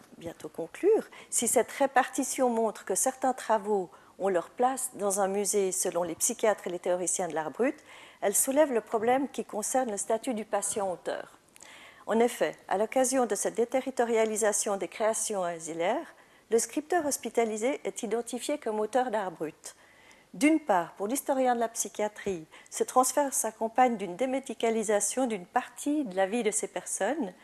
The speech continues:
qui, pendant plusieurs années, ont écrit et dessiné à l'asile. Or, ce patrimoine culturel est dispersé, et finalement, on assiste à l'éviction des données concernant l'histoire de la maladie,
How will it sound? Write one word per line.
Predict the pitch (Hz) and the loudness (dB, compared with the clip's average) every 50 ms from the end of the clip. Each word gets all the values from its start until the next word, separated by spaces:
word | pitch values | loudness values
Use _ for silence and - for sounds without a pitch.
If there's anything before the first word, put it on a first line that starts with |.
| - - - - - - - _ | -20 -20 -20 -20 -20 -20 -20 _
qui, | _ - 247 | _ -10 -6
pendant | - 233 240 220 220 | 0 0 2 2 2
plusieurs | 214 - - 339 320 311 294 294 277 269 | -2 -2 -2 -2 2 4 4 4 6 4
années, | 233 220 240 262 | 4 4 4 2
ont | 269 240 | 2 2
écrit | 226 220 - - - 269 | 0 -2 -6 -2 -2 -2
et | 247 | 0
dessiné | 202 220 220 - - 233 208 240 | 0 -2 -4 -4 -6 -4 -2 0
à | 233 208 | 0 0
l'asile. | 196 190 175 170 151 156 160 - 151 156 - _ _ _ _ _ _ _ _ _ _ _ _ _ _ - | 0 -2 -4 -4 -6 -12 -12 -12 -12 -16 -16 _ _ _ _ _ _ _ _ _ _ _ _ _ _ 4
Or, | 208 196 180 160 151 151 - - - _ - _ _ _ | 6 6 6 4 0 -4 -12 -20 -20 _ -20 _ _ _
ce | - - | -12 -2
patrimoine | - 220 220 - - 247 220 233 226 220 220 | 0 0 0 0 0 2 4 4 4 2 0
culturel | - - 196 196 - 214 202 208 190 175 165 165 160 156 _ _ | -6 -10 -10 -8 -8 -10 -6 -6 -6 -6 -6 -8 -10 -16 _ _
est | - 185 | -8 -6
dispersé, | 180 196 196 - - 185 175 - - - - - 208 320 440 _ _ _ _ _ _ - _ _ _ _ - - - | -4 -4 -4 -2 -2 -4 -4 -2 -6 -6 -4 -4 -6 -6 -8 _ _ _ _ _ _ -20 _ _ _ _ -20 -10 -4
et | - - | -4 -2
finalement, | - 294 262 277 247 240 226 208 - 453 440 - - - - - - | 0 2 6 6 6 6 4 2 0 0 -2 -4 -18 -20 -20 -10 -2
on | - 220 240 | 2 6 6
assiste | 254 269 - - 226 - - | 8 6 6 2 0 -2 0
à | - 180 | 0 4
l'éviction | 202 269 285 339 302 294 - - 277 262 247 | 4 4 4 4 0 2 2 2 4 2 4
des | 220 214 190 | 4 2 2
données | 196 185 190 190 165 156 147 | 2 -2 -2 -2 -4 -6 -8
concernant | - - 185 202 - 226 208 185 175 170 | -6 -6 0 0 0 0 0 -2 -4 -6
l'histoire | 151 190 277 302 - - 294 277 | -4 0 0 0 0 0 -2 2
de | 233 | 0
la | 240 | 0
maladie, | 208 214 208 196 185 175 160 160 175 196 302 | 0 0 -2 -2 -4 -4 -6 -10 -10 -10 -12